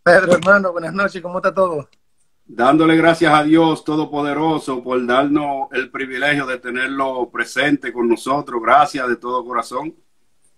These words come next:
Speaker 1: Usted sabe, usted sabe que para mí es un placer,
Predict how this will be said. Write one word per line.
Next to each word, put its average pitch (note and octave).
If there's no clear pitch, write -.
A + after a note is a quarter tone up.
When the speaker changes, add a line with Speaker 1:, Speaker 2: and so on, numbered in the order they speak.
Speaker 1:
Usted -
sabe, D#3
usted C#3+
sabe D#3
que D#3
para C#3
mí D3
es D3
un C#3
placer, C#3